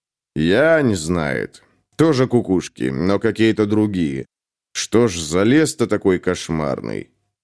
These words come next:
Великан видел, что его кукла чует что-то недоброе, и это мрачное предчувствие отражается в огромных и нечеловеческих чёрных глазах.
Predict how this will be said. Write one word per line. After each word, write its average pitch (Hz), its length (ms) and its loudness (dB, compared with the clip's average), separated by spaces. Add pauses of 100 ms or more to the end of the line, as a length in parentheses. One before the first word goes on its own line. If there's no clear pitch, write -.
(440)
Великан 120 500 4
видел, 170 340 4
что 143 160 0
его 135 220 4
кукла 165 400 2
чует 185 340 2
что-то 170 320 0
недоброе, 139 720 2
и 90 100 4
это 113 280 2
мрачное 131 500 2
предчувствие 135 720 0
отражается 123 680 2
в 117 80 2
огромных 135 640 2
и 127 60 4
нечеловеческих 107 920 2
чёрных 90 520 -2
глазах. 90 600 -2